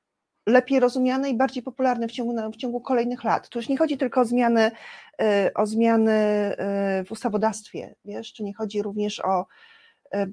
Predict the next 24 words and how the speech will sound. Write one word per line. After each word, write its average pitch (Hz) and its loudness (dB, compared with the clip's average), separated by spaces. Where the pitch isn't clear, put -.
o 196 0
zmiany, 208 2
nie 202 2
wiem, 170 -2
w 180 0
zapisach 214 0
różnych 208 0
firm. - 0
To 247 -2
chodzi 349 2
o 349 6
jakąś 339 -2
taką 330 2
personalną 320 4
godność, 233 2
której, 320 2
jak 311 0
okazało 269 6
się, - 0
jak 214 -6
się - -10
temu 240 0
przyjrzałyśmy 226 2
blisko, 180 -2